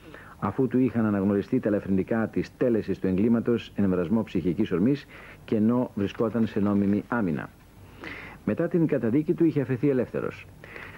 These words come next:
Πριν ένα μήνα όμως ο Άριος Πάγος έκρινε ότι δεν ήταν νόμιμη η απόφαση του δικαστηρίου να τον αφήσει ελεύθερο, δίνοντας ανασταλτικό αποτέλεσμα στην αίτησή του,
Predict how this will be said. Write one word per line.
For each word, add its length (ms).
Πριν 200
ένα 160
μήνα 240
όμως 240
ο 40
Άριος 200
Πάγος 320
έκρινε 340
ότι 140
δεν 140
ήταν 200
νόμιμη 500
η 120
απόφαση 480
του 160
δικαστηρίου 720
να 120
τον 120
αφήσει 320
ελεύθερο, 400
δίνοντας 380
ανασταλτικό 560
αποτέλεσμα 540
στην 160
αίτησή 320
του, 180